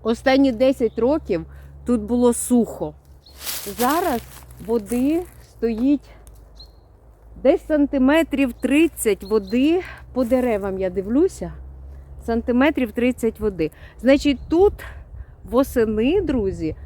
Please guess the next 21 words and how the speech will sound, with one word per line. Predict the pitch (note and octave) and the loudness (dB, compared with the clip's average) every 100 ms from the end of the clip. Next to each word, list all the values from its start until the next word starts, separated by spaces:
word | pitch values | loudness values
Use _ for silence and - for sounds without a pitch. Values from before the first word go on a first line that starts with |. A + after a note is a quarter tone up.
| - | -8
на | G#3+ A#3+ | -2 0
оцьому | A#3+ - C4 A3+ G3+ | 0 2 2 2 0
місці | G3 A#3 F4 - - - E3 D3+ - - - | 2 4 4 2 -8 -2 -2 -2 -10 -14 -6
будемо | A#3+ C#4+ B3 A3+ A3+ | -2 0 0 0 0
збирати | A3 G#3 A#3 A3+ G3 F#3+ - F#3 E3+ E3+ - - - - - - - - - - - - - - | -2 -2 -2 0 -4 -6 -4 -2 0 -2 -6 -8 -8 -8 -8 -8 -6 -4 -4 -6 -6 -6 -4 0
краснюки. | G#3 A3+ - G#3+ G3 - D#3+ D#3+ A3 - - - - - - - | 2 2 2 0 0 -2 -2 -2 -6 -10 -14 -18 -18 -14 -10 -6
Якщо, | F#3+ G3 - A#3 G#3 - | -4 -4 -4 -2 -2 -2
якщо | E3+ G3 - A3+ | -8 -6 -2 -2
все | - A3 | 0 0
буде | G3 G3 G3 | 2 0 0
добре, | F3+ F#3 D#3+ D#3+ | 4 2 2 -6
зразу | F3+ F3+ D#3+ D#3+ | -2 -2 -2 -8
хочу | E3 - | -14 -14
сказати. | D#3+ E3+ D#3+ D3 D3+ - - - - | -12 -10 -8 -10 -10 -16 -20 -18 -2
Будемо | B3 C#4 C#4+ C4 | 2 4 4 2
збирати | B3 B3 B3 G#3 F#3 | -2 -2 -2 -4 -6
краснюки. | - B3 D4+ C4 B3 - G3+ G3 C4 - - G3+ | -4 -4 -2 -2 -2 -2 -2 -2 -2 -4 -6 -4
Бачите, | C#4 - - | -2 -2 -2
краснюки — | - - - A#3 - E4+ - | -2 0 2 0 0 0 0
це | B3+ | -2
підосиновики. | B3+ A3+ C4 B3+ G3+ E3+ D#3+ - | -2 -2 -2 -2 -2 -4 -6 -6